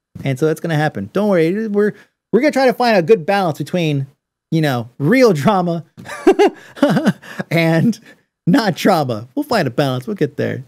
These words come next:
So thank you again, Uncle Chat. Thank you guys. I really appreciate you guys, uh, you know, being part of this show. Uh, I actually turned down, I turned down somebody wanting to do a, a, a, a show with me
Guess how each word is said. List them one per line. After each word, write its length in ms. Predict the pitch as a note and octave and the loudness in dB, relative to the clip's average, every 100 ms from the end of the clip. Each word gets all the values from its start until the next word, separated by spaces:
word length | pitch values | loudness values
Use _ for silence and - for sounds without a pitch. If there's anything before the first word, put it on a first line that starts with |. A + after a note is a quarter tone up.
| _ | _
So 400 | - A#2+ A2 A2+ - - _ _ _ - | -4 -2 -2 -4 -10 -20 _ _ _ -12
thank 320 | - C4 B3+ | 0 0 2
you 120 | C#4 | 2
again, 280 | A#3+ B3+ C4 | 2 2 0
Uncle 280 | B3 C4+ A3+ | 0 0 0
Chat. 480 | - B3+ C4+ B3 - _ _ _ _ _ _ | 0 0 2 0 -8 _ _ _ _ _ _
Thank 200 | G3+ G#3+ | -2 -2
you 60 | E3 | -2
guys. 200 | C3+ D3 | -2 2
I 40 | |
really 240 | G3+ C4+ G#3+ | 2 4 2
appreciate 340 | F3+ G3+ D#3 | 2 -2 -2
you 120 | A#2+ | -2
guys, 320 | A#2+ G#2 G#2 - _ | -4 -6 -8 -12 _
uh, 440 | C#3 C3 A#2+ A#2 A2+ _ | -2 0 0 0 -4 _
you 120 | C3+ | -4
know, 140 | A#2 G#2+ | -2 -4
being 320 | B2+ D#3 C3+ | -2 -2 -2
part 240 | - D3+ | -2 0
of 60 | B2 | 0
this 120 | B2 | -4
show. 320 | - B2 G2 G2+ _ - - - - | -4 -4 -6 -12 _ -20 -20 -8 -4
Uh, 100 | C#3 | -2
I 100 | F#3 | 0
actually 180 | - G3+ | 0 -2
turned 320 | - A3 F#3+ | 0 0 2
down, 400 | G3+ G3 E3+ E3 | 2 2 0 -2
I 60 | E3 | -4
turned 240 | - G#3 | -2 0
down 200 | G#3 G3 | 2 0
somebody 400 | D#3+ F#3+ F3+ F#3 | 0 0 0 0
wanting 280 | D#3+ E3 E3 | 0 0 0
to 100 | D#3+ | 0
do 160 | E3 D3+ | 2 2
a, 60 | |
a, 640 | C#3 B2+ C3 B2+ A#2+ B2 - | 0 0 0 -2 -2 -4 -4
a, 40 | |
a 60 | C3 | -6
show 300 | - E3+ D3 | -2 0 0
with 140 | B2 | -2
me 260 | A#2+ A2+ G#2 | -4 -6 -6